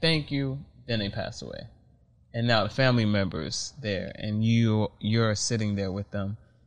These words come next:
And it's almost this level of guilt because you know that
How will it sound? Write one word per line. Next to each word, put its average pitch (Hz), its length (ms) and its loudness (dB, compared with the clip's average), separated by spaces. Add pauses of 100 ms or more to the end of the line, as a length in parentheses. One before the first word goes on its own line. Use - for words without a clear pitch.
(200)
And 110 140 2
it's 107 200 2
almost 135 380 4
this 113 120 -2
level 120 360 6
of 104 120 0 (120)
guilt 127 460 0 (420)
because 107 720 0 (380)
you 135 260 6
know 117 640 4 (140)
that 107 320 6